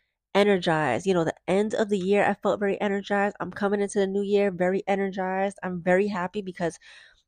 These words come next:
honestly, in this season, I am usually, like, my energy's not there. Like, it's just not. I will literally drag myself through the entire winter. And this season is a little different.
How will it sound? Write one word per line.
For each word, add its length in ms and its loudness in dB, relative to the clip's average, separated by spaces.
honestly, 580 0
in 140 -2
this 180 0
season, 580 -4
I 120 -2
am 240 -4
usually, 1000 -4
like, 160 -2
my 160 -2
energy's 460 -6
not 320 -4
there. 360 -6
Like, 160 -4
it's 140 -2
just 260 -2
not. 340 2
I 280 4
will 160 0
literally 300 0
drag 540 0
myself 720 -6
through 200 -4
the 100 -4
entire 540 -4
winter. 600 -2
And 540 0
this 140 4
season 460 0
is 80 0
a 40 -2
little 160 4
different. 380 0